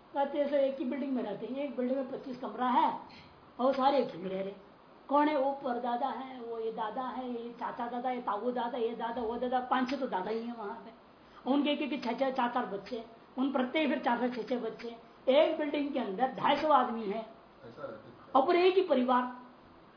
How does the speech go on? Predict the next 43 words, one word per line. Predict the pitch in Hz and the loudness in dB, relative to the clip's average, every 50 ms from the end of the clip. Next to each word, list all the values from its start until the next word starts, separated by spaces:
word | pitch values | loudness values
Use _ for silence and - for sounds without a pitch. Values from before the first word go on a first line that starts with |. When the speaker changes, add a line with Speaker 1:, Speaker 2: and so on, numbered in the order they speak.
| - - - - | -20 -18 -10 -6
Speaker 1:
मैंने | 196 180 185 180 | -6 -4 -4 -2
कहा, | 202 247 | -2 -2
"ये | 311 311 | -2 -2
तो | 339 - 269 240 | -4 -4 -6 -4
कमाल | 196 185 196 247 285 | -4 -4 0 2 2
है, | 247 | 2
हम | - 240 247 | 2 2 -2
तो | - 247 | -2 -2
सोच | 277 320 320 | -2 -2 -2
फ्लैट | - - 247 247 285 254 | -2 -2 -2 0 -2 -2
सिस्टम | - 339 285 - 330 285 262 | -4 -6 -4 0 0 2 2
होगा, | 226 202 196 175 151 - - - - - - - - - - - - | 0 0 -2 -4 -6 -8 -12 -18 -20 -20 -20 -20 -20 -20 -18 -4 -2
अलग | 190 214 247 | 0 2 4
अलग | 285 302 320 254 | 4 4 4 4
घर | 247 247 254 | 4 4 2
द्वार | 247 - 247 247 247 | 2 2 2 2 2
होंगे, | 240 240 247 247 | 4 2 4 4
अलग | 247 277 | 4 4
अलग | 302 285 277 | 2 4 4
जात | 262 240 269 - - - | 4 2 2 0 -2 -2
पात | 262 240 240 - | -2 -2 0 0
के | 247 | -2
होंगे, | 220 220 226 226 214 220 214 - - - - - - - | -2 -2 -2 -2 -4 -4 -4 -8 -12 -20 -20 -12 -2 2
नहीं | 302 320 359 330 254 226 | 4 4 6 6 4 4
एक | 240 247 247 | 2 2 0
ही | 392 370 - | 0 2 2
परिवार | 294 294 285 254 202 170 151 170 202 247 240 | 0 -2 -2 -4 -10 -12 -12 -6 -4 -2 0
हो | 196 233 262 | 0 0 0
गया, | 240 240 214 | 0 -2 -4
फिर | - 247 247 | -6 -6 -6
तो | 254 262 | -6 -6
कल्याण | 247 254 220 240 240 240 226 | -6 -6 -6 -6 -6 -6 -8
हो | 196 - | -8 -10
गया, | - - - - - - - - 240 - - - - | -12 -14 -16 -16 -16 -14 -10 -10 -10 -8 -8 0 2
फिर | 269 294 | 4 4
तो | - 359 | 4 2
देश | 349 330 320 320 320 - | -2 -2 -2 -4 -4 -2
का | 330 311 | 0 0
उद्धार | 294 285 - 285 330 | 2 6 6 6 6
हो | 269 220 247 | 6 4 2
ही | 339 392 | 2 2
नहीं | 403 330 254 | 0 -4 -6
सकता।" | 196 - - - - | -8 -12 -16 -18 -18